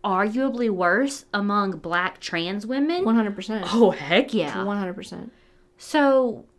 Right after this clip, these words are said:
Speaker 1: I guess I just am struggling.
Speaker 2: Because sadly, there's sick men out there that know that, and they target people like that. 'Cause they're like, "If I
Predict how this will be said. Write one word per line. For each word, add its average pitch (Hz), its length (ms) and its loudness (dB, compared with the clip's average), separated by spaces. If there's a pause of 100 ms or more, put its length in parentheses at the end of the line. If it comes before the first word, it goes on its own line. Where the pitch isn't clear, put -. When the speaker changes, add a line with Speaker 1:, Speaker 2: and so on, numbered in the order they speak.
(200)
Speaker 1:
I 240 80 -6
guess 294 180 2
I 294 100 0
just 269 200 -2
am 226 160 2
struggling. 240 440 2
Speaker 2:
Because 220 320 4
sadly, 233 380 2
there's 214 240 2
sick 226 380 -2
men 202 240 -2
out 226 160 -2
there 240 140 -2
that 196 220 -4
know 180 280 -6
that, 208 280 -4
and 196 100 -6
they 175 200 -8
target 190 560 -8
people - 320 -16
like - 220 -16
that. - 200 -20
'Cause 208 120 -10
they're 196 100 -6
like, 175 220 -10
"If - 180 -18
I 180 80 -12